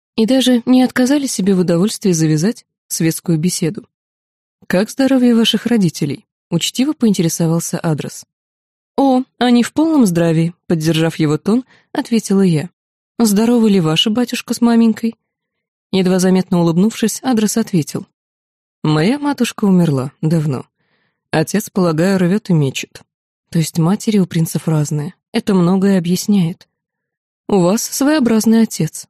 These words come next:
заметила я. Принц едва заметно усмехнулся и поинтересовался в ответ.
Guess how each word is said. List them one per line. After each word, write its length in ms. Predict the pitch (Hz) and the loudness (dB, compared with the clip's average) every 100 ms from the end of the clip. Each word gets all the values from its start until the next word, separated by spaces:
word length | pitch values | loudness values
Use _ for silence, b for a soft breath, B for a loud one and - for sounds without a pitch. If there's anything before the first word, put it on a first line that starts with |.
| - | -2
заметила 540 | 170 175 165 - 170 | 0 2 0 0 0
я. 260 | 165 156 - _ _ _ _ _ _ _ | 0 0 -4 _ _ _ _ _ _ _
Принц 280 | - 320 - | 0 0 0
едва 260 | 233 214 | 0 2
заметно 400 | 214 214 208 208 | 2 4 2 2
усмехнулся 640 | 185 - 175 - 240 - 226 | 0 2 0 2 0 0 -2
и 40 | |
поинтересовался 920 | 196 196 185 185 180 196 175 151 - 165 | 0 2 2 0 -2 0 0 0 -2 -2
в 60 | |
ответ. 420 | 196 175 143 - | -2 -2 -6 -8